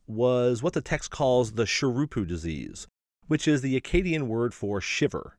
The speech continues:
invoking the idea of a flu-like virus that caused chills,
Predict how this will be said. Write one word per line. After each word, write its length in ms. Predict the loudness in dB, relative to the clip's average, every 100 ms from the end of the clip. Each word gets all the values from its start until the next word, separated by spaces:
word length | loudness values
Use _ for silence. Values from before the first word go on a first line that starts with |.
| _ _ _ _
invoking 440 | 0 6 6 4 2
the 120 | 4
idea 460 | 4 4 4 4
of 240 | 2 0 0
a 80 | 0
flu-like 500 | 2 2 4 2 2
virus 460 | 0 2 2 -2
that 180 | -4 -6
caused 580 | -4 -2 0 -2 -8 -8
chills, 540 | 0 2 2 0 -6